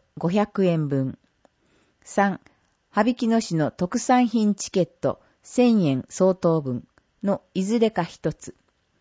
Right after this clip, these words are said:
抽選で千五百名様に当たる。なお、応募者多数の場合は、厳正なる抽選の上、商品発送をもって発表に変えさせていただきます。詳しくは、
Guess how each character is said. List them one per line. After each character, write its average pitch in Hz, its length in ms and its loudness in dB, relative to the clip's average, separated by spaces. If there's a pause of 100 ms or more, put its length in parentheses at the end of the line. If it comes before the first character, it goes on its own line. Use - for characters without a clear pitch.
(160)
抽 220 160 0
選 196 300 2
で 170 220 2 (180)
千 247 320 2
五 160 120 4
百 233 300 0
名 220 160 4
様 185 320 0
に 170 300 -2
当 143 80 -6
た 135 180 -4
る。 123 160 -8 (2000)
な 185 180 4
お、 - 160 -2 (300)
応 247 160 8
募 262 100 2
者 190 180 0
多 175 140 -2
数 226 240 2
の 156 160 2
場 143 160 -2
合 143 160 -2
は、 139 180 -4 (220)
厳 247 220 4
正 240 260 2
な 220 160 2
る 147 120 0
抽 190 220 -2
選 175 320 2
の 151 180 -2
上、 143 260 -2 (240)
商 262 260 4
品 170 240 0
発 160 240 -4
送 226 240 4
を 214 60 4
も 202 120 2
っ - 80 -4
て - 300 -6 (100)
発 - 380 -2
表 240 100 6
に 220 180 0
変 214 160 2
え - 20 2
さ 226 160 -2
せ 175 140 -4
て 131 100 -6
い 131 80 -6
た 139 100 0
だ 139 100 -2
き - 140 -10
ま 131 140 -4
す。 - 180 -20 (720)
詳 214 200 2
し - 140 -12
く 165 120 -4
は、 156 160 0